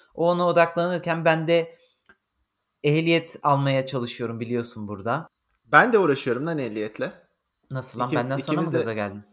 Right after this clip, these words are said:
Speaker 2: Yo, senden sonra değil. Ya zamanında ben abi teori testi almıştım. Ondan sonra iki sene içinde pratik testi de alman lazım. Onu almamıştım. Şimdi tekrar, e,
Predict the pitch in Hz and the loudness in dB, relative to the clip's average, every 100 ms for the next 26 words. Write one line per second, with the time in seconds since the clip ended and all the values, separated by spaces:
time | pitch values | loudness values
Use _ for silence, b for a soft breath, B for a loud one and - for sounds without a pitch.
0 | _ _ - 143 156 208 269 156 147 170 | _ _ -4 2 2 2 -2 -4 -2 -6
1 | 180 196 214 196 127 151 180 196 220 220 | -4 -6 -4 2 2 4 2 2 2 0
2 | 196 190 233 - 175 185 208 202 196 233 | 2 2 0 -2 0 0 0 -2 0 0
3 | 185 143 - 277 160 175 185 202 202 202 | 0 -2 -8 -6 -2 -2 -2 -4 -4 -6
4 | - 160 202 214 190 180 202 208 180 180 | -8 -10 -4 -4 -2 -4 -6 -4 -4 -4
5 | 196 170 165 180 135 113 123 123 139 160 | -4 -6 -4 -2 0 -2 -2 -4 -4 -4
6 | 165 165 170 107 - - 208 - 147 143 | -2 0 -2 -6 -10 -16 -16 -12 -12 -6
7 | 160 165 160 165 b b b b _ _ | -6 0 0 0 b b b b _ _